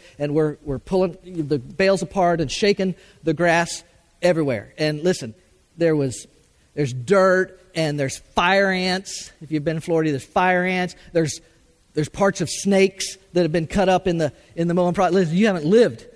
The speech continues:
until, you haven't lived until you pull apart a piece of thing and there's some snakehead staring at you, right, the thing. So, but there we are. We're, we're standing at the back of the flatbed trailer, and we're,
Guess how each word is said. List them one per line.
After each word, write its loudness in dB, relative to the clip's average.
until, 2
you 6
haven't 4
lived 4
until 2
you 4
pull 4
apart 4
a 0
piece 0
of -10
thing 2
and -2
there's 0
some -4
snakehead 0
staring 0
at -2
you, -2
right, 2
the 2
thing. -4
So, -2
but 2
there 6
we 4
are. 6
We're, 6
we're 2
standing 2
at 0
the -2
back 4
of 0
the -2
flatbed 2
trailer, 4
and 4
we're, 4